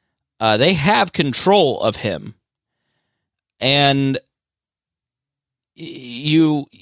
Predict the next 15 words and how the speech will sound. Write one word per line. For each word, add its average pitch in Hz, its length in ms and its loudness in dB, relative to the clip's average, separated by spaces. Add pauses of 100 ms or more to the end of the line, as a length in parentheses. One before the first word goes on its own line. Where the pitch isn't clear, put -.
(180)
using 180 640 0
a 139 80 2
baton 208 560 0
on 196 160 2
somebody 180 580 2
and 113 380 0
standing 151 500 0
them 135 180 2
up 165 280 2
so - 120 -2
you 123 200 -2
can 107 300 -4
sucker 202 440 0
punch 160 380 -4
them, 160 460 0